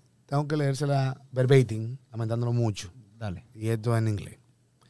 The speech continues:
Speaker 1: So, Grandfather Awa, his quest was clear. Hunt down and bring back a meal worthy of the upcoming night of the Green Moon. With the expert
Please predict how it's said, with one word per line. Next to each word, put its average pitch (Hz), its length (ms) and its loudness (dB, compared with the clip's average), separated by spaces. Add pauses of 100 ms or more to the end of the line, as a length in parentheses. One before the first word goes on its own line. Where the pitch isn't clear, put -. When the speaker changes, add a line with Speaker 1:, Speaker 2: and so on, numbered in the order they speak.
(400)
Speaker 1:
So, 139 420 4
Grandfather 175 560 6
Awa, 123 420 4 (1040)
his 135 180 0
quest 131 460 2
was 120 180 0
clear. 98 460 -6 (640)
Hunt 170 200 6
down 127 320 8
and 110 100 2
bring 117 180 2
back 104 380 -4
a 120 40 -2
meal 110 300 2
worthy 101 460 -4
of 82 120 -10
the 98 120 -6
upcoming 107 480 -4
night 101 220 -2
of 85 80 -10
the 90 80 -8
Green 92 260 -6
Moon. - 320 -20 (840)
With 131 160 8
the 139 180 6
expert 180 420 4